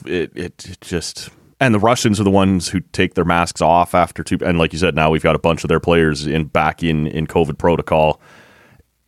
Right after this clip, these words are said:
It sucks to say, but I won't be shocked if within the next day or two, you have a Finn or a Canadian or two or three of each or whatever who, yeah, well, this is the risk you run, right? Like,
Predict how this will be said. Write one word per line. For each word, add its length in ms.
It 180
sucks 500
to 100
say, 360
but 200
I 120
won't 200
be 120
shocked 440
if 320
within 300
the 60
next 220
day 180
or 80
two, 180
you 280
have 120
a 40
Finn 380
or 80
a 60
Canadian 500
or 280
two 240
or 80
three 260
of 100
each 260
or 60
whatever 460
who, 380
yeah, 380
well, 120
this 200
is 160
the 100
risk 280
you 60
run, 340
right? 260
Like, 400